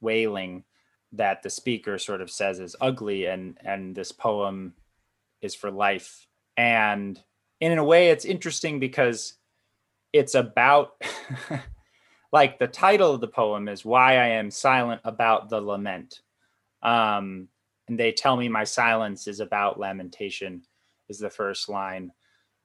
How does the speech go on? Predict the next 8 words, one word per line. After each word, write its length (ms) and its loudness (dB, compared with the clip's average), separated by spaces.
Like, 480 2
in 100 -2
some 220 4
ways, 320 4
it's 200 -4
like 260 2
he 600 -6
has, 520 0